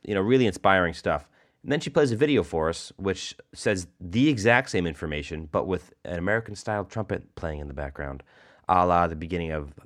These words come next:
House of Cards. And <clears throat> then she, you know, she turns off the video. We sit for twenty minutes. People are making small talk.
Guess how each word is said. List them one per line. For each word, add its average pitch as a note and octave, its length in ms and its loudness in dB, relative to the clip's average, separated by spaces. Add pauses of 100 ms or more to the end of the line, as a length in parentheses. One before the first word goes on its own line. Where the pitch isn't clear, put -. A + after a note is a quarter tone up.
(140)
House E2+ 200 -6
of - 80 -20
Cards. C#2+ 400 -6 (720)
And A#2 340 4 (160)
<clears throat> - 1300 -8
then A2+ 300 4
she, C#3 180 2
you C3+ 300 4
know, E2+ 240 2
she - 180 -6
turns A2+ 220 2
off G#2 140 4
the G2+ 60 -10
video. A#2 380 6
We F#2+ 160 -4
sit G2+ 220 -2
for F2+ 60 -4
twenty F#2+ 240 -2
minutes. F#2 280 0
People G2 220 -6
are F#2 40 2
making E2+ 220 0
small F2+ 300 2
talk. F2 340 2